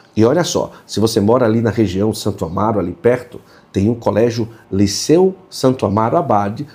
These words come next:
um colégio de ensino médio maravilhoso pro seu filho e pra sua filha. Pesquise, vale a pena. Colégio cem por cento católico, que vai fazer diferença na educação do seu filho e da sua filha,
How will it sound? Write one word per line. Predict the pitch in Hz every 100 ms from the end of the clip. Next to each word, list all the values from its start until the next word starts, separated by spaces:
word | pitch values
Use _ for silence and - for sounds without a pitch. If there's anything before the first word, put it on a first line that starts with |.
| -
um |
colégio | - 101 110 113
de | 127
ensino | 127 151 151
médio | 123 101 110 120
maravilhoso | 123 131 139 170 208 170 170 147 147 147
pro | 143
seu | 131 131
filho | - 120
e | 120
pra | 113
sua | - 98
filha. | - 71 62 - - _ -
Pesquise, | 147 - 170 123 95 - - _ -
vale | 113 127
a |
pena. | - 98 82 71 - _
Colégio | 101 107 92
cem | - 123
por | 123
cento | - 113
católico, | - - - 110 120 117 113 - -
que | -
vai | 101
fazer | 98 95 101
diferença | 110 113 107 113 120 101
na | 101
educação | 98 98 95 - 101 101 - _
do | 87
seu | - 95
filho | - 101 101
e |
da | 98
sua | - 90
filha, | - - -